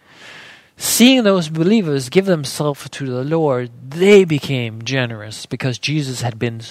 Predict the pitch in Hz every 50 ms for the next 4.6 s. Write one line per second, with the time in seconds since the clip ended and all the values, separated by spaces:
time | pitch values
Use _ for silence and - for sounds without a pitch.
0 | - _ _ _ - - - - - 175 160 151 143 123 123 123 113 113 110 101
1 | 104 107 - - - _ _ _ - - - 120 107 131 135 131 110 98 101 98
2 | _ _ _ _ _ _ _ _ _ _ _ _ _ _ _ _ _ _ - -
3 | 120 117 131 151 160 - 143 123 131 147 156 151 139 - - - 147 135 127 -
4 | - 160 151 151 147 143 143 139 139 135 131